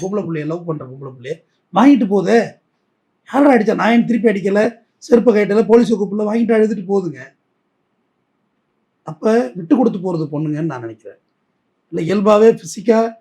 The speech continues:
இல்ல மென்டலி நீங்க வந்து பொறுத்து போற மனநிலை இருக்கீங்களா, அது எனக்கு தெரியல. அது மீறி இது மாதிரி செய்யறாங்கன்னா இவங்க தானே,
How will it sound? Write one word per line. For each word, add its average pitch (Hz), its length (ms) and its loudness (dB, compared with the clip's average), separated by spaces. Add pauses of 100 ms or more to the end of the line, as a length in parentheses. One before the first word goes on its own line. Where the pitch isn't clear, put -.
(220)
இல்ல 180 220 -2
மென்டலி 220 340 2
நீங்க 202 200 -2
வந்து 175 760 -2 (260)
பொறுத்து 233 240 0
போற 190 160 -2
மனநிலை 175 420 -2
இருக்கீங்களா, 143 380 -6
அது 139 100 -8
எனக்கு 135 320 -12
தெரியல. 117 300 -16 (1400)
அது 170 180 -2
மீறி 233 200 4
இது 220 140 2
மாதிரி 220 220 4
செய்யறாங்கன்னா 202 360 0
இவங்க 196 220 -4
தானே, 208 380 -2